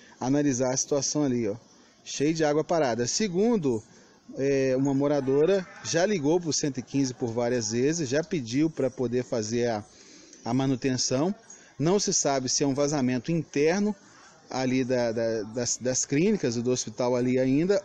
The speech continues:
ou se por acaso é um vazamento na rua. Pelo que a gente observa lá embaixo, parece que é um vazamento na rua mesmo, mas até agora ninguém da Copasa apareceu pra arrumar esse problema, pra solucionar esse problema. Agora nós estamos aqui na parte baixa,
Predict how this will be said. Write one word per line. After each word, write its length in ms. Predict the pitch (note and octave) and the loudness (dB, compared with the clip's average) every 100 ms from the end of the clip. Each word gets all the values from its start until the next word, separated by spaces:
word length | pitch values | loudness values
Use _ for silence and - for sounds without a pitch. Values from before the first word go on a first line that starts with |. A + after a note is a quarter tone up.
| - | 2
ou 180 | F#3 G#3+ | 2 4
se 160 | - | 0
por 160 | G#3 A3 | 0 2
acaso 460 | G#3+ - C#3+ E3 | 2 2 0 2
é 20 | F3+ | 0
um 60 | |
vazamento 500 | E3+ F#3 F#3+ C#3+ C#3+ | 0 0 0 0 0
na 80 | F#3+ | -2
rua. 300 | G3+ C3 G#2 - - - - | 0 0 -2 -6 -20 -20 2
Pelo 260 | E3+ A#3+ | 4 4
que 80 | B3 | 4
a 80 | G3+ | 2
gente 240 | D#3+ D3 | 2 0
observa 540 | D3 B2+ - B2 B2 A#2+ | 0 0 0 0 0 0
lá 80 | D3+ | 0
embaixo, 600 | D3 B2 F3 F#3 - G#2+ - - - - | 0 0 0 -2 -8 -12 -16 -20 -20 -6
parece 360 | A2 C3+ C#3 | 0 2 0
que 60 | - | 0
é 20 | |
um 20 | D3+ | 0
vazamento 540 | D#3+ F#3+ D#3 D3 - | 0 0 0 0 0
na 80 | G3 | 0
rua 300 | F3+ E3 G#3+ | 0 2 4
mesmo, 340 | F#3+ C3 G#2+ | 4 2 0
mas 160 | A2 C3 | -2 -2
até 220 | C#3+ F3 | 0 2
agora 360 | D3+ B2+ D3 D#3 | 2 2 2 2
ninguém 460 | F#3+ A3 C#3+ E3+ | 2 2 2 2
da 100 | F#3+ | 0
Copasa 460 | F3+ E3 C3 C3 D3+ | 0 -2 0 0 0
apareceu 460 | D3+ E3 D#3 C#3+ | 0 0 0 -2
pra 140 | C3+ D3 | 0 0
arrumar 380 | D#3+ E3 B2+ D3 - - - - | 0 0 0 -4 -8 -20 -20 -6
esse 220 | C3 - | -4 -4
problema, 420 | C3 D3 B2+ A2+ G#2+ | -2 0 0 -2 -2
pra 160 | B2 | -2
solucionar 680 | A#2+ - F3+ F3+ F3+ B2+ A#2+ | -2 -2 -2 0 0 0 0
esse 180 | B2 B2+ | -2 -2
problema. 460 | C#3 C3 G2 G#2+ - - - - - - - - A#3+ - - - - - - - - - - - - - - - - | -2 -2 -2 -8 -14 -20 -20 -20 -20 -20 -20 -20 -20 -20 -20 -20 -20 -20 -20 -20 -20 -20 -20 -20 -20 -20 -20 -20 -8
Agora 240 | G#2+ C3 | -2 2
nós 200 | D3 D3 | 2 0
estamos 260 | C#3 D3 C#3 | 2 2 0
aqui 160 | C3 | 0
na 120 | C3 A#2+ | 0 0
parte 380 | - A#2+ - | -2 -4 -4
baixa, 540 | C#3 B2+ C3+ D#3+ G3 | -2 0 0 -2 -4